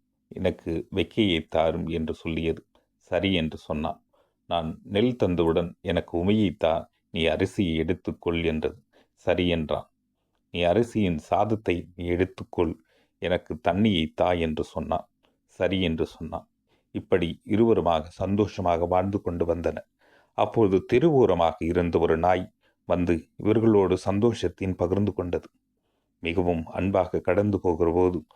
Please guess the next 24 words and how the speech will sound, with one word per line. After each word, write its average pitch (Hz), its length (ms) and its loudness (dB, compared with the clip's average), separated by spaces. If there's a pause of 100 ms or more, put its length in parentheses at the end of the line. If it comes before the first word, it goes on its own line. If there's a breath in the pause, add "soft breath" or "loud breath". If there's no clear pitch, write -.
(280 soft breath)
தன் 85 200 0
மாடுகு 110 400 2
மீது 87 280 2 (420 soft breath)
பொறாமை 101 500 0
கொண்ட 82 240 -2 (100)
அந்த 80 180 0
நாய், 85 280 0 (440)
"இவர்கள் 120 300 2
மீது 104 320 4 (380)
இவ்வளவு 107 600 2
அன்பாக 98 440 0
இருக்கிற 87 320 -2
நம்ம 90 220 -4
முதலாளியை 92 680 0 (480 soft breath)
எப்படியாவது 107 720 2
பிரிக்க 98 320 -2
வேண்டும்" 85 280 -2
என்று 82 220 -2 (140)
ஆசைப்பட்டது. - 640 -6 (640)
அப்போது 87 360 0 (280)
கொட்டாயில் 110 580 0
இருக்கும் 82 360 -2
வெக்கையை 92 400 0
போட்டிருந்தான். 85 760 -2